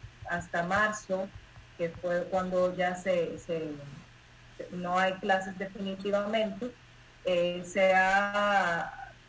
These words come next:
abordado un setenta por ciento del programa escolar para este año, y la propuesta, lo que se está pensando es en dejar el año, dar el año escolar por terminado,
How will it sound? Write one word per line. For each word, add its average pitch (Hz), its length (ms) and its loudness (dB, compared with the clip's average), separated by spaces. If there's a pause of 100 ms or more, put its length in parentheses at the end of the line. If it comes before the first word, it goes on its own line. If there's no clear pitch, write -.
abordado 190 600 2
un 220 140 -2
setenta 220 460 0
por 214 140 -2
ciento 208 360 0
del 170 140 2
programa 180 440 0
escolar 202 600 0
para 165 240 0
este 208 240 0
año, 202 340 2 (240)
y 214 140 -2
la 208 240 4
propuesta, 214 760 2
lo 180 160 2
que 180 140 -4
se 180 140 -6
está 190 880 2 (100)
pensando 220 1300 -2 (280)
es 196 300 -4
en 208 340 0 (100)
dejar 190 440 0
el 202 120 4
año, 202 200 2 (200)
dar 190 360 2
el 202 140 2
año 202 160 2
escolar 208 460 -2
por 220 160 -2
terminado, 233 760 0